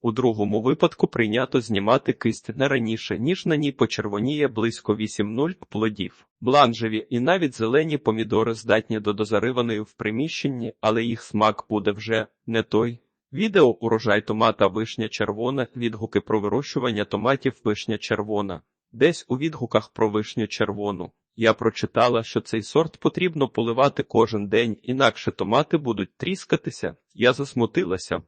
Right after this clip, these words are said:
можливості поливати кожен день немає, на дачу приїжджаємо тільки на вихідні. Треба було все в теплицю садити,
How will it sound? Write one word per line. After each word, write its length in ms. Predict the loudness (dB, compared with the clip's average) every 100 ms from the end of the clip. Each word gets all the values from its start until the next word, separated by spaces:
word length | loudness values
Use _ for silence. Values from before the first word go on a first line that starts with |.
| -2
можливості 640 | -2 2 0 0 -2 0
поливати 540 | 2 2 4 4 4 2
кожен 440 | 2 2 2 -4
день 240 | -2 -2 -2
немає, 520 | 0 0 0 -4 -10
на 200 | -4 -2
дачу 300 | 2 0 0
приїжджаємо 800 | -6 -4 -4 -4 2 2 4 -2
тільки 440 | -4 -4 -2 -4 -4 -4
на 100 | -2
вихідні. 580 | -2 -4 -6 -4 -4 -4 _ _
Треба 320 | 2 2 4
було 260 | 2 4 2
все 220 | 2 -2
в 80 | 2
теплицю 500 | -2 0 -2 -2 -6
садити, 540 | -2 0 0 -2 -6